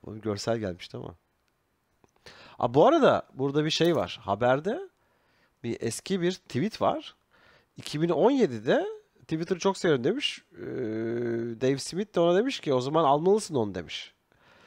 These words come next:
Elon da demiş ki ona, "Ne kadar, kaç lira ki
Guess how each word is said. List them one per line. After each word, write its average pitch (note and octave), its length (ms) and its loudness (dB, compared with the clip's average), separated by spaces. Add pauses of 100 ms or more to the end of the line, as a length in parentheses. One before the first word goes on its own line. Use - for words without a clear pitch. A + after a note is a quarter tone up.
(260)
Elon D#3+ 260 6
da F3 100 4
demiş B3+ 240 2
ki A3 100 4
ona, C#3+ 140 6
"Ne F3 120 2
kadar, F#3 280 4
kaç - 340 0
lira F3+ 140 0
ki - 280 -6